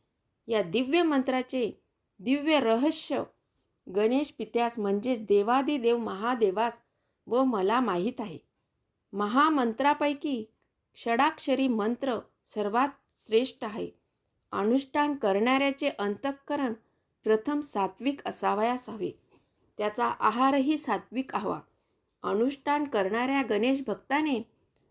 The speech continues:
प्रथम अभ्यंग स्नान करून शुचिर्भूत व्हावे, नंतर सोवळे नेसून दर्भासन करिवा, त्यासारख्या शुद्ध असनावर मनात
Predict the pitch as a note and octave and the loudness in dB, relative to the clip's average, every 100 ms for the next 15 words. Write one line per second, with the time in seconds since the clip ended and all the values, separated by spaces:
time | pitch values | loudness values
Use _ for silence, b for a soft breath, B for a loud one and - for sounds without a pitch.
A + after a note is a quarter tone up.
0 | _ - B3+ C4 D4+ C#4+ - G3 F3+ A#3+ | _ -4 -4 -2 -2 -4 -4 -4 2 2
1 | D4+ E4 D#4 D4 B3+ A#3 B3+ A#3 A#3+ B3+ | 4 2 0 -2 -4 -2 -2 -2 0 0
2 | G#3+ _ _ _ _ - A3 G#3+ C#4+ D#4 | -4 _ _ _ _ -6 -6 -2 -2 0
3 | E4+ F4 D4+ G3 E3+ - _ _ _ _ | 0 0 0 0 0 -6 _ _ _ _
4 | _ F#3+ F#3+ G3 A#3 C#4+ C#4+ - G3+ G3+ | _ -4 -2 -2 0 -2 0 2 4 4
5 | C4+ C4+ D4 - C4 G#3+ - _ _ _ | 4 2 0 -4 -4 -4 -8 _ _ _
6 | F#3 G#3 G#3+ C4 D#4+ D#4+ D#4 D4+ A3 G3 | -2 0 4 4 4 0 -4 -4 -2 -2
7 | A#3 B3 G3+ - _ _ _ _ A#3+ B3+ | 0 -2 -4 -12 _ _ _ _ -2 -2
8 | D4 B3+ A3 C4 C4+ C4 D4 C4+ D#4+ - | 0 -2 -2 -2 -4 -2 -4 -2 -6 -4
9 | G#3 G3 B3 C4+ D4 D4 G#3+ G#3 C4 | -6 -4 0 2 2 0 2 2 0